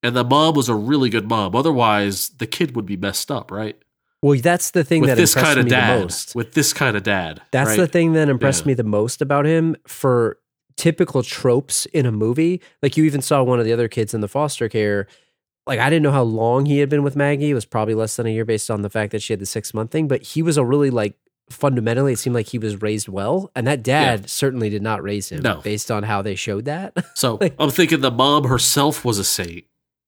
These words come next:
Speaker 2: Yeah.
Speaker 1: She, she died tragically, like, say, car accident or maybe quick
Speaker 2: Maybe
Speaker 1: sickness.
Speaker 2: cancer.
Speaker 1: Maybe cancer. Six months or less to live, that kind of thing.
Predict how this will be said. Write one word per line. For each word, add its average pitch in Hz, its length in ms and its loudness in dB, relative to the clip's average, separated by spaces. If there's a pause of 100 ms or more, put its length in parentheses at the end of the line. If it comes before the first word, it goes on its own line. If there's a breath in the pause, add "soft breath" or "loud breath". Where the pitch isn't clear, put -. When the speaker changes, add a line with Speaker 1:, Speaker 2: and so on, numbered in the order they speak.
(220)
Speaker 2:
Yeah. 104 200 0
Speaker 1:
She, 147 300 0
she 131 220 -2
died 120 360 2
tragically, 110 600 -2
like, 101 220 -2
say, 98 640 -4
car 113 320 -2
accident 92 640 -4 (160)
or 92 540 -4
maybe 98 480 -8
quick - 280 -6
Speaker 2:
Maybe 107 220 -4
Speaker 1:
sickness. 101 480 -4
Speaker 2:
cancer. 113 600 -4 (120)
Speaker 1:
Maybe 110 180 0
cancer. 104 560 0 (600)
Six - 280 -4
months 107 220 -2
or 101 60 -2
less 101 240 -2
to 101 80 -8
live, 101 220 -2
that 107 180 -2
kind 104 160 0
of 90 100 -8
thing. 98 300 -6